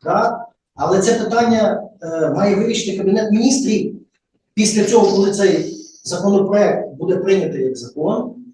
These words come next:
набуде законної сили, Кабінет Міністрів має розробити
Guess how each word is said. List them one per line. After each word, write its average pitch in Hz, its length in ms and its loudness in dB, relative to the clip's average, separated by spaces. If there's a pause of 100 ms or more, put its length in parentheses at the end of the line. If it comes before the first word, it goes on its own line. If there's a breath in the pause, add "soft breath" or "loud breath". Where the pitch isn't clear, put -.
(240)
набуде 190 300 0
законної 170 460 -2
сили, 233 300 0
Кабінет 165 460 -2
Міністрів 180 460 -2
має 180 360 -2 (260)
розробити 196 1000 0